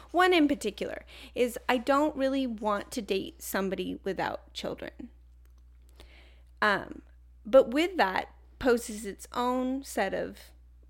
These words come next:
issues, right? I've been in a relationship post-divorce, post-children,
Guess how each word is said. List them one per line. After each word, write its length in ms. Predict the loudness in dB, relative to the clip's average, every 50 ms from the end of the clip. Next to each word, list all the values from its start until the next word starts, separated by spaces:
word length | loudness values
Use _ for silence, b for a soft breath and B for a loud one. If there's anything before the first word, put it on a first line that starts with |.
| -20 -12 -8
issues, 680 | -6 -6 -6 -6 -6 -6 -6 -6 -8 -12 -14 -16 -12 -8
right? 320 | -6 -6 -6 -6 -8 -10 -8
I've 260 | -4 -4 -4 -4 -4 -4
been 160 | -2 -2 -2
in 120 | -2 -2 -2
a 60 | -2
relationship 920 | -2 -2 -2 -2 -2 -4 -4 -6 -6 -6 -6 -4 -4 -2 -2 -2 -4 -8 -14 -20 -20 -20 -20 -20 -20 -20 -20 -20 -20 -20 -20 -20 -20 -20 -18 -14
post-divorce, 960 | -8 -2 0 0 0 -2 -4 -4 -6 -4 -2 -2 -2 -2 -2 -2 -4 -6 -8
post-children, 960 | -10 -4 -4 -4 -4 -4 -8 -10 -8 -4 -2 -2 -2 -2 -2 -2 -2 -4 -6